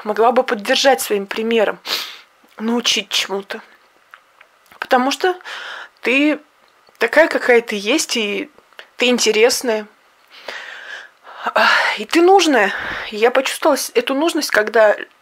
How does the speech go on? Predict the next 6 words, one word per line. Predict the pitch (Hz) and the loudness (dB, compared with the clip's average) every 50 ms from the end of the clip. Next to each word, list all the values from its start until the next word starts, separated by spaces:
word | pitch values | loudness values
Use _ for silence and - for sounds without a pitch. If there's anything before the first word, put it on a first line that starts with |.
| - | -12
на | 226 220 | -10 -6
канал | - 240 233 240 233 226 208 | -4 -2 0 2 0 0 0
стали | - - - - 214 214 220 | -2 -6 -2 -2 -2 -2 -4
люди | 226 233 262 254 - | -6 -4 -4 -4 -6
приходить, | - - - - - - 240 214 294 359 427 - - _ _ _ _ _ _ _ _ _ - _ - - - - - - - - - - - - - - | -6 -6 -6 -6 -2 -4 -4 -2 -2 -4 -4 -6 -14 _ _ _ _ _ _ _ _ _ -20 _ -16 -16 -14 -14 -14 -14 -14 -14 -12 -12 -12 -12 -10 -6
приходить | - 240 240 233 254 269 233 247 247 247 - - | -4 -4 -2 -2 -4 -6 -6 -6 -8 -8 -10 -12